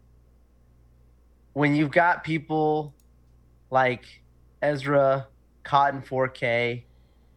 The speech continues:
with receipts, still possibly come,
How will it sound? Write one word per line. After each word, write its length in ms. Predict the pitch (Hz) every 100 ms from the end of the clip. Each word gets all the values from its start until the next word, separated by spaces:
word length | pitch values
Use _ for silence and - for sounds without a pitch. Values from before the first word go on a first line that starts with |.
| _ -
with 240 | 135 135
receipts, 800 | 120 - 123 110 104 - - - _ _ _ _ _ _ _ _ _ - _ _ _ _ _ _
still 720 | - - - 156 147 139 139
possibly 600 | - 147 139 - 131 127
come, 340 | 117 131 -